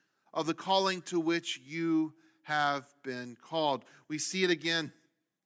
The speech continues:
in verse thirteen. "Until we all attain to the unity of the faith and the knowledge of the Son of God, to mature manhood, to the measure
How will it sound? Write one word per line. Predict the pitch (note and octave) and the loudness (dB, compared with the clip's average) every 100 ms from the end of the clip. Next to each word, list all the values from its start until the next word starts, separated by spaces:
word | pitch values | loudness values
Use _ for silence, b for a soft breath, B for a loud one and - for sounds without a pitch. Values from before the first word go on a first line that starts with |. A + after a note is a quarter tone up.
| _ - - | _ -20 -14
in | D3+ | -4
verse | D#3 D#3 - | 0 0 0
thirteen. | D#3+ D#3 D#3+ D#3 C3+ A2+ b b b b b b b _ _ _ _ - | -2 -2 -4 -4 -4 -8 b b b b b b b _ _ _ _ -14
"Until | D3+ G#3+ F#3+ | 2 8 8
we | F3+ | 8
all | E3+ G3 G#3 | 8 6 6
attain | G3 - F#3+ F#3+ | 4 0 -2 -2
to | F#3 F3+ | -4 -4
the | D#3+ | -4
unity | E3+ G#3+ A3 G#3 G#3+ | 0 0 0 -2 -4
of | - E3+ G#3 | 0 2 2
the | A3+ | 0
faith | A3+ F3 E3+ E3+ E3 | 0 0 2 2 -2
and | F3 E3 | -6 -6
the | |
knowledge | D#3+ D#3 F3 G3+ F#3+ | -2 2 4 2 0
of | F3+ | -6
the | F3 | -6
Son | - F3 | -6 -4
of | E3+ | -6
God, | E3 D#3+ D#3 C#3 | -4 -4 -4 -6
to | - - A3+ A3+ F3+ D#3 D3+ D#3 E3+ D#3+ B B B | -12 -8 -6 -2 2 2 2 0 -2 -8 B B B
mature | D3+ - E3+ E3 | -12 -8 -4 -4
manhood, | D#3 D3+ D3+ D3 C#3 A#2+ | -4 -4 -6 -4 -4 -4
to | - - A#3 G#3 E3 D3+ D3 B B | -6 -6 0 4 6 6 0 B B
the | D3+ | -12
measure | C#3+ D3+ E3+ E3 F3+ F3+ F3+ E3+ | -4 0 0 0 -2 -2 -4 -8